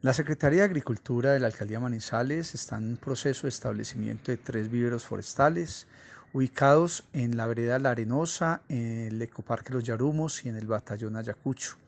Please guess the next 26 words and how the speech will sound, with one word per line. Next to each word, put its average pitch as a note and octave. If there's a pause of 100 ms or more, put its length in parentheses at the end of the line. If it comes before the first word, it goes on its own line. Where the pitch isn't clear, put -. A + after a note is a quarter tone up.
(460)
El -
propósito C3+
de A#2+
dichos C#3+
viveros C3
es C3+
producir B2
material A2+
vegetativo C3+ (1080)
de A#2
especies C3+
reguladoras A#2+
de C3
caudal A#2
y C#3
forestales C3+
para A#2
proteger C3+
nuestras E3
fuentes -
hídricas, D3+
principalmente A#2
en A#2
nuestra A2
zona A2
rural, G#2